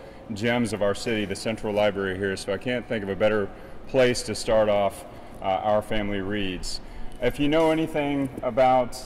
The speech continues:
um, what links my son Jonah and Erica, uh, there's lots of things. Um, but one thing in particular I get to notice every single day is that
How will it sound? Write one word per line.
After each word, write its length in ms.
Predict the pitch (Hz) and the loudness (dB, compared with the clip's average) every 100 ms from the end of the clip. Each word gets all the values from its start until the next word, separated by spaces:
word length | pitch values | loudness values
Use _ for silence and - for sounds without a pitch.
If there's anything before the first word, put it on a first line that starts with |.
| - | -8
um, 380 | 120 117 110 110 | -4 -2 -2 0
what 260 | 120 113 | 0 0
links 380 | 120 135 131 - | -2 -2 -2 -4
my 160 | 117 110 | -2 -2
son 380 | - 139 131 117 | 0 2 2 2
Jonah 320 | 127 123 123 | 2 2 2
and 340 | 120 113 110 | 0 -2 -4
Erica, 560 | 110 127 131 123 110 107 - - - - - - | -2 0 0 2 0 0 -8 -18 -20 -20 -12 0
uh, 160 | 117 | 2
there's 220 | 117 139 | 2 2
lots 240 | 139 160 143 | 6 6 4
of 100 | 127 | -2
things. 520 | 110 101 117 - - - | -2 -2 -4 -8 -8 0
Um, 440 | 117 117 104 98 - - - - - - | 2 4 2 -4 -8 -14 -16 -18 -18 0
but 140 | 127 117 | 2 4
one 320 | 151 180 175 | 4 4 2
thing 240 | 160 147 | 2 2
in 100 | 143 | 2
particular 480 | 131 120 147 131 120 | 0 -2 -2 2 4
I 100 | 131 | 4
get 160 | 135 120 | 2 -2
to 100 | 110 | 0
notice 380 | 120 120 113 - | 2 0 -2 -4
every 240 | 135 139 | -2 -2
single 240 | - 120 110 | -4 -4 -2
day 360 | 120 120 117 | 0 2 2
is 160 | 110 98 | 0 2
that 220 | 110 107 | 4 4